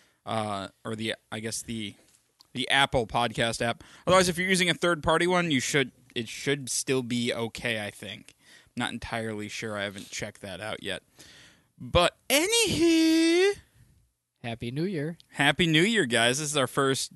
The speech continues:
Speaker 1: uh, show of the new year. Uh, again, sorry for not being, I feel like I'm doing a lot of apologizing at the top here. Uh,
Speaker 2: Recently.
Speaker 1: yeah.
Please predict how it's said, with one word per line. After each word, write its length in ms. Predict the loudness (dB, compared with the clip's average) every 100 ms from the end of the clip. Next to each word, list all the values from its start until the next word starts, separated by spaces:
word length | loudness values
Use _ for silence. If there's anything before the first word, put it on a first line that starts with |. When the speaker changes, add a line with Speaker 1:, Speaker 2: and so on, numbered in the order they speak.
| -4
Speaker 1:
uh, 220 | -2 -2
show 300 | -2 0 0
of 100 | 0
the 80 | -2
new 100 | -2
year. 200 | -2 -4 -8 -10 2
Uh, 420 | 6 6 6 4
again, 320 | 2 2 2 -4
sorry 300 | 0 4 4
for 100 | 4
not 180 | 2 2
being, 200 | 0 -2 -4
I 100 | -2
feel 180 | -2
like 100 | 0
I'm 80 | 0
doing 140 | 0 2
a 60 |
lot 120 | 2 2
of 100 | 0
apologizing 520 | 2 2 2 0 -2
at 80 | -6
the 40 |
top 260 | -4 -2 0
here. 160 | -4 -6 -10
Uh, 60 | -4
Speaker 2:
Recently. 600 | 4 6 6 4 -4 -8 0
Speaker 1:
yeah. 340 | 2 2 0